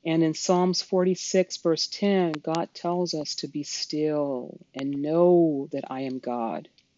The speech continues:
God is saying, "Be at rest, be at peace, and know through your, through, through your experiences with me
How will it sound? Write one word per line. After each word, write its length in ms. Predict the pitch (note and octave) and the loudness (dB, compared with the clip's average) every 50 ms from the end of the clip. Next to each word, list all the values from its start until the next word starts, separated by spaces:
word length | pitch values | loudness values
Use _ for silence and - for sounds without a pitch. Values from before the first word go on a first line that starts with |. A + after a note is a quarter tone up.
| _ _ _ _ _ _ _ _ _ _ _ _ _ _ _ | _ _ _ _ _ _ _ _ _ _ _ _ _ _ _
God 220 | - E3 F3 G3+ | -4 0 2 2
is 100 | G3+ F#3 | 2 0
saying, 460 | - - - F3 E3 D#3 D3 D3+ D3+ - _ | 0 -2 -2 0 0 0 0 -2 -4 -6 _
"Be 180 | - D#3+ F#3 | -4 -2 0
at 80 | F#3+ F#3 | 0 0
rest, 840 | - D#3 D#3+ E3+ F3+ F3 E3 D3 - - - - - - - - _ _ _ _ _ _ _ _ _ _ - | -2 -2 0 2 2 2 2 2 0 -4 -8 -8 -8 -12 -16 -20 _ _ _ _ _ _ _ _ _ _ -2
be 180 | D3 E3+ F3+ F3+ | 2 4 6 6
at 140 | F3+ E3+ - | 4 2 0
peace, 840 | - - - - F3 F3 E3+ D#3+ C#3+ C#3 - - - - - - _ _ _ _ _ _ _ _ _ _ | -4 -4 -2 0 2 2 2 2 0 -2 -4 -4 -4 -4 -6 -8 _ _ _ _ _ _ _ _ _ _
and 300 | D#3 D3+ D3+ D3+ D3+ D#3+ | -4 -4 -2 -2 0 0
know 380 | E3 E3+ F3 F3+ F#3 F#3+ G3+ G3 | 2 4 6 6 6 6 4 4
through 240 | - - - F#3 F3+ | 2 0 0 2 2
your, 200 | F3 E3 E3 D#3+ | 4 4 2 2
through, 480 | - - - - - - F3+ F3+ F3 | 2 -2 -4 -6 -2 2 4 4 4
through 160 | - - F3+ F3+ | 4 4 4 4
your 180 | F3 E3+ E3 | 6 4 4
experiences 880 | D#3+ - - - - - F3 F3 F#3+ G#3 G#3+ G3+ - - D#3 C#3+ - - | 4 2 -2 -4 -2 0 2 4 4 4 4 4 4 2 2 2 2 -2
with 200 | D3 C#3 _ _ | -8 -8 _ _
me 320 | C#3+ C3+ C3 C3 C3 C3+ | -4 -2 -2 -2 -2 -4